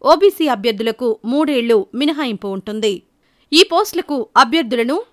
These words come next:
రాత పరీక్ష ద్వారా ఎంపిక చేస్తారు. ఆన్లైన్లో దరఖాస్తు చేసుకోవాలి. దరఖాస్తు ఫీజు కూడా చెల్లించాలి. జనరల్ అభ్యర్థులు ఎనిమిది వందల యాభై రూపాయలు, ఎస్సీ, ఎస్టీ, పీడబ్ల్యూడీ అభ్యర్థులు, ఎక్స్ సర్వీస్ మెన్లు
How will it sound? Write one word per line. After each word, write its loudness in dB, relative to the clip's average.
రాత 4
పరీక్ష -6
ద్వారా 0
ఎంపిక -6
చేస్తారు. -6
ఆన్లైన్లో 4
దరఖాస్తు -4
చేసుకోవాలి. -2
దరఖాస్తు 2
ఫీజు 0
కూడా -4
చెల్లించాలి. -4
జనరల్ 2
అభ్యర్థులు 2
ఎనిమిది 2
వందల 0
యాభై 0
రూపాయలు, -2
ఎస్సీ, 2
ఎస్టీ, 0
పీడబ్ల్యూడీ -4
అభ్యర్థులు, -2
ఎక్స్ -6
సర్వీస్ -6
మెన్లు 0